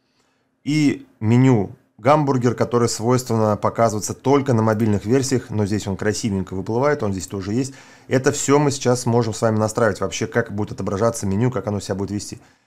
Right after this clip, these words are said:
Но самое интересное, что многим нравится, многие хотят такое видеть на своих сайтах, это при прокрутке, вы увидите,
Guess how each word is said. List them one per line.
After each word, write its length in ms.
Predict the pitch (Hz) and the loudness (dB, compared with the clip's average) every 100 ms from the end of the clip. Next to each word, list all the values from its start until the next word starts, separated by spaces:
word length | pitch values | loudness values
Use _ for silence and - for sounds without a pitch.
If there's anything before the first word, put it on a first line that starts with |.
| _ _ _ _ _ _ | _ _ _ _ _ _
Но 160 | - 117 | 0 0
самое 560 | 120 135 117 104 101 98 | 4 4 4 2 0 -2
интересное, 680 | 101 135 190 185 143 107 107 | -2 2 2 2 0 0 -2
что 240 | - - | -10 -4
многим 520 | 98 101 123 107 95 95 | 0 4 4 4 2 2
нравится, 500 | 104 143 160 143 123 | 4 4 2 -2 -2
многие 320 | 104 107 95 | 0 0 -2
хотят 320 | - 95 107 | -6 -4 -4
такое 300 | 98 - 98 | -6 -6 -4
видеть 300 | 92 95 92 | -4 -6 -6
на 80 | 98 | -6
своих 240 | 101 92 | -4 -6
сайтах, 320 | - 139 135 131 | 0 0 0 -4
это 220 | 117 117 | -2 -2
при 140 | - | -4
прокрутке, 560 | 113 110 101 135 131 123 | -4 -4 -4 -6 -2 -4
вы 140 | 98 | -2
увидите, 420 | 101 101 120 120 | -4 -2 -2 -4